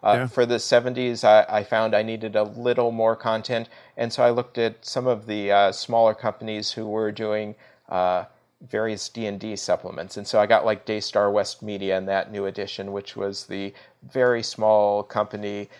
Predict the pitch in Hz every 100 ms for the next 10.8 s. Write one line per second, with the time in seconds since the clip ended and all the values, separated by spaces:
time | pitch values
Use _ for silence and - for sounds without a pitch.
0 | _ 104 101 98 - - 98 98 98 95
1 | - 95 95 92 - _ _ _ - -
2 | 80 71 64 _ _ _ _ _ _ _
3 | - 101 123 - 92 85 - - 95 -
4 | 95 95 90 85 85 - 78 - - 107
5 | 101 98 98 92 90 - - - - _
6 | _ - 101 101 107 _ _ _ 113 110
7 | 113 110 110 110 107 104 - 113 113 113
8 | - 117 110 113 - _ 143 127 135 131
9 | 123 117 127 - 147 131 113 - 123 120
10 | 104 - 104 110 110 110 -